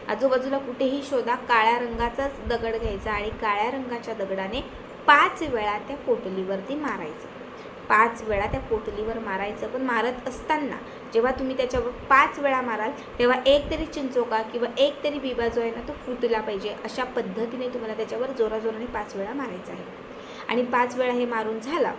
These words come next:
हा दगड त्याच्यावरती घालून झाला पाच वेळा, की त्याच्यानंतर तुम्हाला, त्याच्यानंतर तुम्हाला ते सोडायचं आहे, कापड सोडायचं आहे.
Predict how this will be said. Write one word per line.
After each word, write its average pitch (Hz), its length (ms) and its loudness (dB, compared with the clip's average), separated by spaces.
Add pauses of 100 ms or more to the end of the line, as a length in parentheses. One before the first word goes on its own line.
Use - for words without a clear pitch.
(140)
हा 208 80 -4
दगड 214 320 0
त्याच्यावरती 220 440 -2
घालून 214 300 -4
झाला 311 180 0
पाच 196 300 -4
वेळा, 175 120 -6 (520)
की 240 60 0
त्याच्यानंतर 240 880 -2 (260)
तुम्हाला, 233 380 -4 (640)
त्याच्यानंतर 214 500 -4 (120)
तुम्हाला 190 260 -6
ते 233 160 0
सोडायचं 190 540 -2
आहे, 160 80 -10 (840)
कापड 240 340 4
सोडायचं 226 500 0
आहे. 185 180 -8